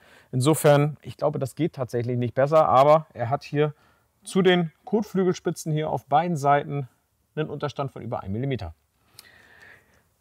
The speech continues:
Der nächste Punkt, ähm, ich habe hier schon meine Fühlerlehre in der Hand. Ähm, das hier ist so ein null Komma eins Millimeter, ähm, Blättchen. Also das ist wirklich ganz, ganz dünn.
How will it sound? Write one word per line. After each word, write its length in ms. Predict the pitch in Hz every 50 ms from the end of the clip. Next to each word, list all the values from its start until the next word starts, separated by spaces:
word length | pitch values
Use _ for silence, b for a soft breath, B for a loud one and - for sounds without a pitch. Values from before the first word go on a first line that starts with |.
| _ _ _ _ _
Der 100 | - 165
nächste 300 | 180 226 294 - - 220
Punkt, 360 | 165 - 240 277 330 - - 226 196
ähm, 340 | 208 208 202 208 202 185 165 165 185
ich 140 | 202 185 -
habe 80 | 202 196
hier 120 | 196 190
schon 140 | - 208 190
meine 340 | 180 180 175 175 175 175 165
Fühlerlehre 640 | - - 220 214 190 165 170 175 170 170 165 165
in 60 | 165
der 100 | 160 156
Hand. 340 | 156 170 185 220 226 - -
Ähm, 380 | 170 165 165 165 165 170 160 127
das 180 | 160 170 -
hier 160 | - 185 175
ist 120 | 165 180 -
so 100 | - 170
ein 240 | 156 165 160 156 156
null 220 | 160 180 233 254
Komma 380 | - - 226 202 196 196 175 -
eins 360 | - 156 180 202 214 - -
Millimeter, 1040 | 151 147 160 202 208 190 165 160 185 220 - - 180 160 151 147 - - 139 143 143
ähm, 280 | 143 143 139 139 135 - _ _ _ _ _ _ _ _ _ _ _ _ _ _ _ _ _ _ _ _ _ _ _
Blättchen. 420 | - 135 139 - - - 180 196 190
Also 180 | - 135 143
das 180 | 139 143 139 -
ist 120 | 160 - -
wirklich 200 | - 160 147 -
ganz, 200 | - 156 190 -
ganz 220 | 196 170 147 -
dünn. 280 | - 160 175 220 240